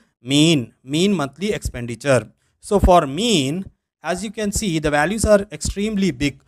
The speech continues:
like thousand to one thousand five hundred up to so on four thousand five hundred to five thousand. So for this much big values, we need to take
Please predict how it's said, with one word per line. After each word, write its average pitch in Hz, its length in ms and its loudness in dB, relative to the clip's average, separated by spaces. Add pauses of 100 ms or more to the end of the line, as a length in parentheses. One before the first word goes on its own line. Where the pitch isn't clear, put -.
(160)
like 147 260 -2
thousand 143 640 0 (380)
to 233 320 -4 (160)
one 151 240 -4
thousand 147 360 0
five 151 240 -2
hundred 139 440 -2
up 135 140 -10
to 170 100 -10
so 151 100 -8
on 143 180 -2
four 160 200 -2
thousand 147 340 -2
five 160 240 -4
hundred 135 320 -4
to 175 80 -4
five 139 300 -2
thousand. 120 480 -4 (300)
So 165 240 2
for 165 260 2
this 175 320 -4
much 151 500 -4 (340)
big 185 200 0
values, 147 640 2 (220)
we 156 160 -2
need 202 260 -2
to 190 120 -8 (100)
take 185 300 0